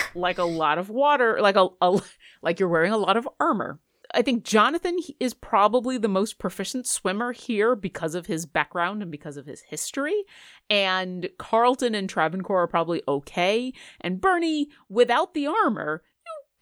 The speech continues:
Speaker 2: can probably tread water and float and do some basic strokes. Like, you're not unable to, to navigate. The problem is clang, clang, clang.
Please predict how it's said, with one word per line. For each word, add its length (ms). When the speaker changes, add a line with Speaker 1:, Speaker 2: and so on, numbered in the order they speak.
Speaker 2:
can 100
probably 540
tread 280
water 360
and 100
float 320
and 140
do 120
some 260
basic 480
strokes. 560
Like, 160
you're 100
not 420
unable 800
to, 580
to 380
navigate. 880
The 60
problem 420
is 460
clang, 240
clang, 240
clang. 380